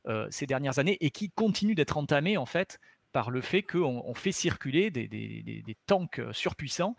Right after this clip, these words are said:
Et voilà. Donc moi, je mettrais déjà ce, ce point-là, c'est-à-dire qu'il n'y a pas simplement pour développer la capacité du vélo le fait de mettre effectivement peut-être pas assez d'argent dans le système, mais aussi il y a, euh, u-, voilà, euh,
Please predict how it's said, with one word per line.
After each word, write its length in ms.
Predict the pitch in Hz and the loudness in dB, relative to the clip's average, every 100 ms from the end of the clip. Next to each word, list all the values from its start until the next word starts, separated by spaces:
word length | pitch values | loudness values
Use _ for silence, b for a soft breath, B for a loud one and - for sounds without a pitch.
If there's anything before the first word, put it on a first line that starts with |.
| B B B | B B B
Et 260 | - 117 113 | -4 -2 0
voilà. 200 | 127 110 | 0 0
Donc 80 | 120 | 0
moi, 100 | 185 | 2
je 80 | 180 | 2
mettrais 240 | 170 180 | 0 2
déjà 300 | 160 151 214 | 2 4 2
ce, 260 | - 147 131 | 2 -2 -2
ce 140 | - | -2
point-là, 300 | 160 165 131 | 0 2 2
c'est-à-dire 360 | - 107 139 - | 0 -4 -4 -2
qu'il 300 | 135 117 117 | -2 -2 0
n'y 80 | 123 | -2
a 60 | |
pas 240 | - 185 165 | 2 2 2
simplement 500 | - 143 156 156 139 | -2 -4 -4 -4 -4
pour 100 | 117 | -4
développer 260 | 123 127 | -6 -4
la 20 | |
capacité 240 | 123 - 123 | -6 -8 -10
du 40 | |
vélo 200 | 120 127 _ b b - | -6 -6 _ b b -10
le 80 | |
fait 160 | 127 180 | 0 0
de 220 | 135 107 - | 0 -6 -2
mettre 320 | 135 160 123 - _ | 2 2 0 -12 _
effectivement 340 | - 113 139 | -12 -6 -6
peut-être 220 | 120 104 - | -4 -6 -2
pas 120 | 123 | 0
assez 200 | 123 131 | 0 0
d'argent 380 | 120 120 135 - - | -2 0 -4 -6 -10
dans 80 | 110 | -10
le 40 | |
système, 360 | - - 165 226 B B B B | -8 -4 -2 -2 B B B B
mais 100 | 131 | 2
aussi 340 | 143 127 208 | 2 2 0
il 80 | 226 | 2
y 60 | 151 | 2
a, 300 | 180 214 - | 4 2 0
euh, 380 | 117 113 113 110 92 | -2 -2 -2 -4 -8
u-, 240 | 123 120 | -10 -4
voilà, 280 | 131 113 - | 0 0 -2
euh, 260 | 98 85 | -10 -10